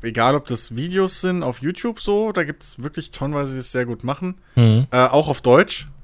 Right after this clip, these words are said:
Speaker 1: Ähm, die Community ist da relativ groß. Oder halt sich irgendwie einen anderen Spieler suchen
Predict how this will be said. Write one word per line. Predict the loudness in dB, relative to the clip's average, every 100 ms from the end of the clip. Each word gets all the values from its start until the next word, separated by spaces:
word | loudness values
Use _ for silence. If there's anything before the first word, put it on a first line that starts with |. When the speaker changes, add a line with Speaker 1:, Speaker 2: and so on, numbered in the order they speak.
| -12
Speaker 1:
Ähm, | -4 -2 -2
die | -4 -8
Community | -6 -2 -2 -2 -4
ist | -6 -4
da | -4
relativ | -4 -6 -10
groß. | -6 -4 -4 -8 -16 -20 -20 -20 -20 -20 -20 -20 -20 _
Oder | -6 0 2 2
halt | -2 -6
sich | -12 -8
irgendwie | -8 -6 -6
einen | -6 -4
anderen | -4 -6 -6
Spieler | -8 -4 -4
suchen | -6 -12